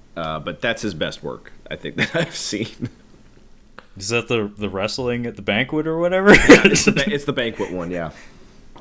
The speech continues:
Speaker 2: Okay, I know that one. That one's actually very good.
Speaker 1: It's very
Speaker 2: Uh,
Speaker 1: good.
Speaker 2: he's, I don't think he's a bad filmmaker, but he has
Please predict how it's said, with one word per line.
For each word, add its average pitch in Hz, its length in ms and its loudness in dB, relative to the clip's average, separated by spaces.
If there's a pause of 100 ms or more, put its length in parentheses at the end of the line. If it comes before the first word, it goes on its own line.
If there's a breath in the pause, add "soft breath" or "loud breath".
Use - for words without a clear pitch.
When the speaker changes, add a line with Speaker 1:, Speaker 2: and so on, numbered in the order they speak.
(360 loud breath)
Speaker 2:
Okay, 175 420 6
I 123 120 8
know 135 160 6
that 90 220 -2
one. 87 180 -10
That 101 140 -6
one's 127 180 -4
actually 120 320 -2
very 98 240 -6
good. - 180 -14
Speaker 1:
It's 233 100 -8
very 359 240 -2
Speaker 2:
Uh, - 140 2
Speaker 1:
good. - 100 2
Speaker 2:
he's, - 260 -2 (540)
I 156 100 6
don't 330 200 6
think 320 180 4
he's 254 180 2
a 180 80 2
bad 110 540 0
filmmaker, 101 680 -6
but 95 140 -4
he 110 180 -4
has 120 280 -2